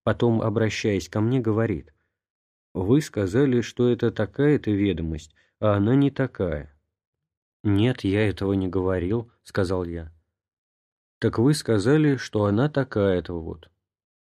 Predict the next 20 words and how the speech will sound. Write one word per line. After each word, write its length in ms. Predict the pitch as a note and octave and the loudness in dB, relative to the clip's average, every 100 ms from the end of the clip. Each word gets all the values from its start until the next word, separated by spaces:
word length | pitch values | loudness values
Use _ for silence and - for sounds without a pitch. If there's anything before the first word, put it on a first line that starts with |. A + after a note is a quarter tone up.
| _ - | _ 0
«Нет, 360 | G#2 G#2+ G#2 | 2 4 2
и 40 | G2+ | 0
этого 360 | G2+ A#2 C3+ | 0 2 2
я 140 | C3+ C3 | 4 4
не 140 | B2+ | 2
говорил», — 460 | A#2+ B2 B2+ B2 A2+ | 2 2 2 2 -2
сказал 420 | - G#2+ G#2 G#2 | -4 -4 -2 -2
я. 300 | G2 G2+ G2+ _ _ _ _ _ _ _ _ _ | -2 -4 -6 _ _ _ _ _ _ _ _ _
«А 120 | - F#2 | -2 0
вы 160 | G#2+ | 2
скажите: 720 | B2+ - A2 G#2+ C3 - A#2 - _ _ | 0 0 0 2 -2 -2 -6 -8 _ _
'Простите, 640 | - B2 B2 - C#3+ C3+ G2+ | -2 0 0 0 -2 0 -2
батюшка, 640 | F#2 F2 E2 D#2 - - _ _ _ | 0 -2 -4 -16 -20 -20 _ _ _
это 260 | A#2 A#2 | -2 0
будет 360 | B2+ B2 A#2 A#2+ | 2 2 0 -2
по-монашески.'» 880 | A#2+ A#2+ B2+ F#2+ E2 - - - D2+ _ _ _ _ _ _ _ _ - | 0 2 2 0 -2 -8 -16 -20 -20 _ _ _ _ _ _ _ _ -8
Я 160 | G2 | -4
говорю: 460 | F2+ F#2+ G2 G2 F#2+ _ _ _ _ _ - | 0 2 2 2 -2 _ _ _ _ _ -2
«Простите, 540 | A2 G#2 - A#2 - | 0 0 -2 -4 -2
батюшка». 580 | F2 F2 E2 D2+ - | -4 -4 -4 -12 -16